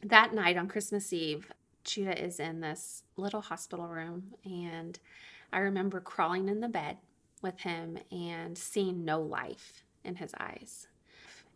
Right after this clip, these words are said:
And I remember saying, "God, you can't take my baby."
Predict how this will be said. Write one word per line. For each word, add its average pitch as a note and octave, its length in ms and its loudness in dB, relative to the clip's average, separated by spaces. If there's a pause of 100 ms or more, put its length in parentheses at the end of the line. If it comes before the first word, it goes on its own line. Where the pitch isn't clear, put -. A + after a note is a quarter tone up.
And F3+ 480 -6 (720)
I G3+ 80 4
remember G#3 880 4 (100)
saying, F3 640 -2
"God, A3 380 -6
you D4+ 60 -6
can't G#4+ 260 -4
take - 180 -10
my F3+ 140 -8
baby." G#3+ 560 -12